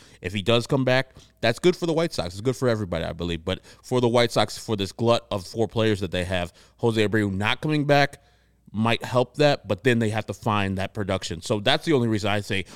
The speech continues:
Eloy would be the most attractive out of the four players we have right there to be traded to get something back that would help the two thousand twenty-three White Sox. And moving forward, this team kinda has to change. You know, maybe a good defensive left fielder who has a power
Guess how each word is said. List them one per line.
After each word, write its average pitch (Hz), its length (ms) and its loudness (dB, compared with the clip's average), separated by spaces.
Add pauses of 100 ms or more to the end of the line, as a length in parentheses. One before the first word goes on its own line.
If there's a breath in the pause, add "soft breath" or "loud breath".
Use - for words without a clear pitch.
(180 loud breath)
Eloy 127 520 6
would 110 160 0
be 113 100 0
the 107 100 0
most 135 340 2
attractive 101 540 0
out 101 80 2
of 98 80 0
the 95 140 -2
four 107 280 -2
players 101 320 -2
we 101 120 -2
have 104 260 -2
right 98 240 -4
there 98 180 -4 (300 loud breath)
to 104 140 -2
be 113 160 -2
traded 101 420 0
to 104 80 -8
get 101 180 -6
something 101 360 -4
back 110 420 0 (300 soft breath)
that 101 180 0
would 107 120 -2
help 113 260 -2
the 104 80 -8
two 120 140 -8
thousand 98 280 -2
twenty-three 98 400 -4
White 98 280 -2
Sox. - 420 -6 (340 soft breath)
And 98 280 0
moving 104 280 -2
forward, 104 280 -2
this 92 120 -6
team 101 280 -4 (160)
kinda 110 220 -2
has 98 200 -4
to 95 60 -14
change. 95 460 -4 (300 loud breath)
You 143 120 -4
know, 143 140 -4
maybe 139 280 2
a 131 120 2
good 123 220 -2
defensive 127 420 -2
left 120 300 -2
fielder 131 300 0
who 135 180 0
has 131 260 2
a 98 40 -8
power 90 460 -8